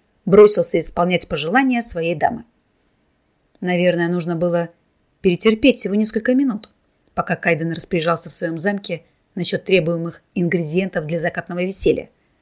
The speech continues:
Но ноги сами понесли Кору к краю обрыва. "Это просто минутная слабость",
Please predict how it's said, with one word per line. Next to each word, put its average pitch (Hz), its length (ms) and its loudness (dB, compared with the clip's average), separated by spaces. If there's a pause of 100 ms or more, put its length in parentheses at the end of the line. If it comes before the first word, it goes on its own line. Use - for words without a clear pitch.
(440)
Но 294 240 6
ноги 285 320 4
сами 262 320 4
понесли 220 460 4
Кору 247 340 4
к - 200 -14
краю 180 360 -4
обрыва. 143 420 -10 (1500)
"Это 196 220 0
просто 220 320 0
минутная 233 380 2
слабость", - 540 -2